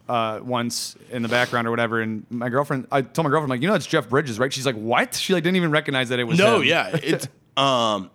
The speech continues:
Speaker 2: that is a crazy thing that when you look back on that and you're just like, "That is really weird that Jeff Bridges was in this movie."
Speaker 1: Uh, so we are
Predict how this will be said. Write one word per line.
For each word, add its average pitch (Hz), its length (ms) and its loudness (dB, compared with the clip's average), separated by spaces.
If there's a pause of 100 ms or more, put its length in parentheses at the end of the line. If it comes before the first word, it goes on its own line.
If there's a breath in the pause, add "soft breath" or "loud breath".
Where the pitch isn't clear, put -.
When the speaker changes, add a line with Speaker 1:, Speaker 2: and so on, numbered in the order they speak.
(160)
Speaker 2:
that 147 200 4
is 180 160 2
a 107 60 2
crazy 117 380 0
thing 117 240 -2
that 113 340 0
when 135 140 0
you 185 180 4
look 170 220 0
back 113 220 0
on 139 120 0
that 147 120 2
and 135 100 0
you're 120 100 -6
just 113 200 -10
like, 107 120 -8 (120)
"That 127 220 -8
is 104 180 -8
really 117 380 -2
weird 101 280 -2
that 90 140 -6
Jeff 98 280 -6
Bridges 85 360 -10
was 85 180 -10
in 85 140 -10
this 85 200 -12
movie." 85 480 -12 (300 soft breath)
Speaker 1:
Uh, 131 360 2
so 202 180 2
we 214 100 4
are 226 220 2